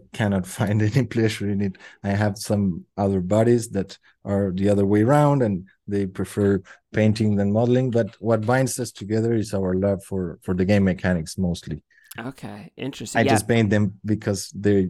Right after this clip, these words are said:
Speaker 1: really look better. It takes a lot of work, though.
Speaker 2: Yeah, for me, it became more of, like, a relaxation thing.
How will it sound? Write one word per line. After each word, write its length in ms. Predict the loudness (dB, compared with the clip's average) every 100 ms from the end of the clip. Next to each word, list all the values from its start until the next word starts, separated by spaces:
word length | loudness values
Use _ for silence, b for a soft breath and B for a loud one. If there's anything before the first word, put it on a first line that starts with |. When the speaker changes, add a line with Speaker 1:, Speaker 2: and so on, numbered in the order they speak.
| -2
Speaker 1:
really 260 | 0 0 2
look 240 | 0 0
better. 440 | -2 -2 -6 -12 -16 -20
It 160 | -16
takes 240 | -12 -6 0
a 60 |
lot 240 | 4 4 4
of 100 | 4
work, 320 | 2 2 -2
though. 240 | -6 -6 -12 _ B B B 0
Speaker 2:
Yeah, 160 | 0
for 160 | 2 -2
me, 160 | -2
it 100 | -2
became 320 | -6 -2 0 2
more 160 | 0
of, 140 | -2 -4
like, 200 | -6 -6
a 100 | -4
relaxation 840 | -2 0 0 -2 -6 -8 -4 -4 -2
thing. 420 | -2 -2 -4